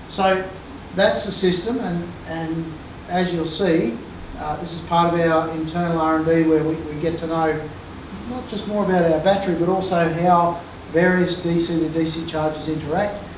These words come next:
and then we're able to interact with the engineering teams for those companies to make some recommendations. What I'd like to do,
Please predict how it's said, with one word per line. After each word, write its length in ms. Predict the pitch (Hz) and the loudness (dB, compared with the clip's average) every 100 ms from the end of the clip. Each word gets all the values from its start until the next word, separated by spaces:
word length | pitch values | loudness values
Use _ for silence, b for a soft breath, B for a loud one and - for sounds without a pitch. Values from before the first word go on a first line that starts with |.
| - - | -14 -6
and 100 | 156 | -4
then 120 | 156 | 0
we're 220 | 160 156 | 2 2
able 340 | 156 160 160 | 2 0 0
to 180 | 165 156 | -4 -6
interact 460 | 156 147 147 147 147 | -6 -6 -4 -6 -8
with 100 | 151 | -10
the 180 | 151 156 | -8 -8
engineering 500 | 151 147 156 156 - | -6 -4 -2 -4 -6
teams 300 | 147 147 147 | -8 -8 -6
for 60 | |
those 240 | 147 160 151 | -2 -2 -2
companies 420 | 151 139 156 143 - - - - | -6 -6 -6 -8 -12 -16 -16 -10
to 60 | |
make 200 | 151 147 | -8 -6
some 180 | - 147 | -8 -8
recommendations. 720 | 147 143 139 143 156 151 127 - - - - - - - - - - - - - - - | -8 -8 -6 -2 -2 -4 -8 -12 -14 -14 -14 -14 -14 -16 -16 -14 -14 -16 -16 -16 -12 -4
What 120 | 247 | -2
I'd 160 | 226 | 0
like 260 | 208 220 - | 2 2 2
to 100 | 190 | 4
do, 400 | 165 175 247 | 6 6 4